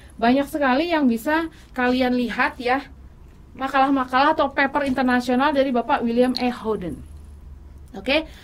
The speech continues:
nanti setelah ini kita akan ada latihan mengenai ini ya, kita akan kupas, kita akan bedah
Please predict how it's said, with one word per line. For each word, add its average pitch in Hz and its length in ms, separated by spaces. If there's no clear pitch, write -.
nanti 269 320
setelah 254 400
ini 370 480
kita 311 240
akan 247 220
ada 226 100
latihan 233 540
mengenai 254 320
ini 277 580
ya, 285 160
kita 240 320
akan 233 300
kupas, 285 640
kita 247 240
akan 226 240
bedah 247 300